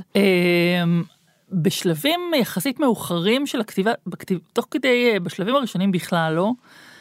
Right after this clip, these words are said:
אה, את יודעת, שכות-, כשאני כותבת ספר, אז... אני,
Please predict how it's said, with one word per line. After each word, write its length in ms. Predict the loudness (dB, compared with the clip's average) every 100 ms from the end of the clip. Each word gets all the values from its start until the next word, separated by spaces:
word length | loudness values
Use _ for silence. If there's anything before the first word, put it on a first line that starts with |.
| _ -2
אה, 360 | 2 4 2 0 -2
את 100 | 0
יודעת, 180 | 0
שכות-, 360 | 0 -6 -6 -12 -16 -14
כשאני 240 | -8 -6 -4
כותבת 300 | -4 -4 -2
ספר, 480 | -2 0 0 0 -2 -4
אז... 340 | -2 -2 -6 -12 _ -20 -20 _ _ -6
אני, 80 | -6